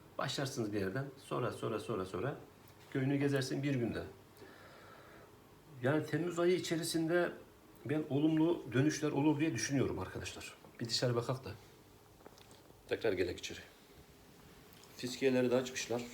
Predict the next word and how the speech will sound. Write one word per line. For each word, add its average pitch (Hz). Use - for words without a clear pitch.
Evet. 92